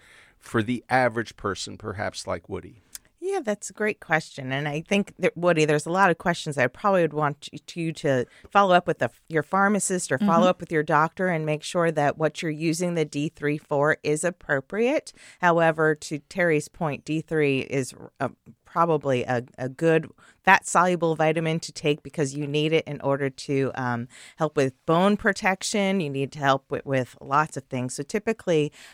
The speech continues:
Speaker 2: uh, about four hundred to eight hundred international units, up to a thousand international units is probably my starting place for
Speaker 3: Per
Speaker 2: s-,
Speaker 3: day.
Speaker 2: per, per,
Speaker 3: Mm-hmm.
Speaker 2: per day, per day, correct. Per day when you're, when you don't have a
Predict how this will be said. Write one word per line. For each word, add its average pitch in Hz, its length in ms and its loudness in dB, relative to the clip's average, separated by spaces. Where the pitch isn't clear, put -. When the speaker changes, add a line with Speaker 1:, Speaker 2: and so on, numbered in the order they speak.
Speaker 2:
uh, 175 80 0
about 202 220 2
four 294 220 0
hundred 294 380 -2
to 202 100 -2
eight - 120 0
hundred 226 360 0
international 220 760 -2
units, 196 600 -2
up 196 160 -2
to 214 140 0
a 180 60 4
thousand 160 460 0
international 196 600 -4
units 196 400 -2
is 151 200 -4
probably 359 460 2
my 156 180 2
starting 156 580 2
place 220 420 0
for 170 300 2
Speaker 3:
Per 233 60 2
Speaker 2:
s-, 196 40 -8
Speaker 3:
day. 165 320 0
Speaker 2:
per, 208 140 4
per, 202 260 4
Speaker 3:
Mm-hmm. 330 60 -4
Speaker 2:
per 180 200 2
day, 117 280 0
per - 120 -6
day, 113 220 -6
correct. - 380 -10
Per 185 120 -2
day 160 240 4
when 139 160 -2
you're, 139 220 -4
when 151 160 -4
you 147 100 -4
don't 151 200 -2
have 147 180 0
a 127 180 2